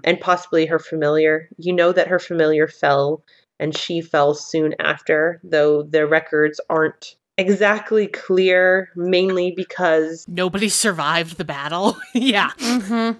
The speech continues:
Speaker 1: So it's a lot of reconstruction from historians, and of course, no one's been able,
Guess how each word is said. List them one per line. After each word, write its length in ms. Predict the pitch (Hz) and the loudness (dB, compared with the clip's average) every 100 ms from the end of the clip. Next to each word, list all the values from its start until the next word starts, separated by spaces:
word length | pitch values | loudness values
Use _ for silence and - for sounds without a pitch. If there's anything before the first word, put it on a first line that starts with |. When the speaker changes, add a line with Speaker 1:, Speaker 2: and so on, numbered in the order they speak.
| - | -4
Speaker 1:
So 160 | - 202 | 2 4
it's 100 | 233 | 4
a 40 | |
lot 180 | 214 208 | 4 4
of 120 | 214 | 2
reconstruction 960 | 202 208 208 202 202 202 190 180 - 185 | 2 2 2 -2 -6 -2 0 0 -2 -2
from 180 | 180 170 | 0 0
historians, 880 | 165 - 185 180 175 170 165 165 165 | -2 -2 2 2 2 2 2 0 -4
and 140 | 175 | -4
of 160 | - - | -4 0
course, 220 | 190 190 | -2 2
no 100 | 196 | 2
one's 220 | 202 214 | 2 0
been 180 | 208 180 | -2 2
able, 320 | 165 165 170 | 2 0 -8